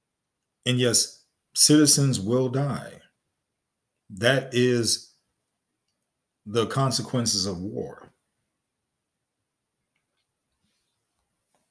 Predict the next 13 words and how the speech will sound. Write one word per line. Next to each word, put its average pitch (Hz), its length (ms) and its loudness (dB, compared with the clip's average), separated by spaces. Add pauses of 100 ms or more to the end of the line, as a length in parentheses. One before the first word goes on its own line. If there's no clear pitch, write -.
<clears throat> - 80 -4 (3000)
And 156 80 2
like 151 160 8
I 147 60 6
said, 107 400 2 (100)
it 143 140 0
infuriates 139 680 2
me 110 360 -4 (160)
that 107 200 -4
over 107 240 0
here 151 280 2
in 151 80 -2
America, 107 720 0